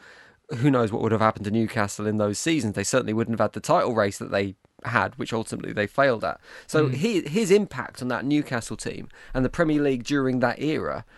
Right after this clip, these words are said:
Speaker 1: was absolutely huge, 'cause if he hadn't been playing for Newcastle, we would have never had
Speaker 2: Yeah.
Speaker 1: the Kevin Keegan rant. We would have never had the,
Speaker 2: <laughs>
Speaker 1: the, the title race between
Speaker 2: And
Speaker 1: Newcastle and Arsenal.
Speaker 2: and
Speaker 1: So
Speaker 2: also, I think he made a choice, didn't he, between Manchester United and Newcastle
Speaker 1: Mm.
Speaker 2: United, of which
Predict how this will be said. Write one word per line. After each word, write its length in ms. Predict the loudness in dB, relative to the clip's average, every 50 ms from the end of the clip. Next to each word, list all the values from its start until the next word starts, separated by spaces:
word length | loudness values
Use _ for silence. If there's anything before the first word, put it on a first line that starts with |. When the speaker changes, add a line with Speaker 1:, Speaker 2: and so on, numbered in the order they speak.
| -20 -8 -4
Speaker 1:
was 140 | 0 2
absolutely 560 | 2 2 2 0 -4 -4 -2 0 0 -2 -2 -4
huge, 340 | -4 -4 -4 -4 -4 -6
'cause 140 | -10 -10 -8
if 80 | -6 -4
he 60 | -2
hadn't 160 | -2 -2 -2 -2
been 100 | -4 -2
playing 220 | -2 -2 -2 -2
for 80 | -2 -2
Newcastle, 480 | -2 -2 -2 -4 -4 -6 -6 -6 -6
we 40 | -6
would 100 | -4 -4
have 80 | -2 0
never 160 | 0 2 2
had 80 | 2 0
Speaker 2:
Yeah. 40 | 0
Speaker 1:
the 80 | -2 -4
Kevin 340 | -2 -2 0 0 0 -4
Keegan 380 | -2 -2 -2 -2 0 0 -2 -2
rant. 340 | 0 2 2 2 2 0 -2
We 100 | -4 -2
would 80 | -2 -2
have 80 | 0
never 220 | 0 0 2 2 2
had 200 | 0 0 -2 -2
the, 240 | -2 -2 -2 -2 0
Speaker 2:
<laughs> 500 | 2 2 0 0 -2 -6 -10 -14 -14 -6
Speaker 1:
the, 140 | -4 -2 0
the 100 | 0 0
title 380 | 2 4 6 6 6 6 4 4
race 220 | 4 2 2 2
between 300 | -2 -4 -2 0 2 2 4
Speaker 2:
And 80 | 4
Speaker 1:
Newcastle 420 | 2 2 2 0 0 -2 -2 -2 -2
and 60 | -2
Arsenal. 460 | -2 -2 -4 -6 -6 -6 -6 -4 -2
Speaker 2:
and 140 | 0 0 2
Speaker 1:
So 40 | 2
Speaker 2:
also, 440 | 2 2 2 2 2 2 2 2 2
I 60 | 0
think 180 | -2 -2 -4 -4
he 100 | -2 -2
made 140 | 0 0 0
a 60 | -2
choice, 280 | -2 -2 0 -2 0 -2
didn't 200 | -2 -2 -2 -2
he, 80 | -2
between 320 | -2 -4 -4 -4 -4 -2 -2
Manchester 420 | -2 -2 -4 -4 -8 -8 -6 -6
United 460 | -4 -2 -2 -4 -4 -4 -6 -6 -4
and 100 | -4 -2
Newcastle 420 | -2 -4 -4 -4 -4 -4 -4 -6 -6
Speaker 1:
Mm. 60 | -4
Speaker 2:
United, 520 | -2 0 0 0 0 0 -2 -4 -6 -8 -8
of 140 | -8 -6 -4
which 320 | -4 -4 -4 -6 -8 -8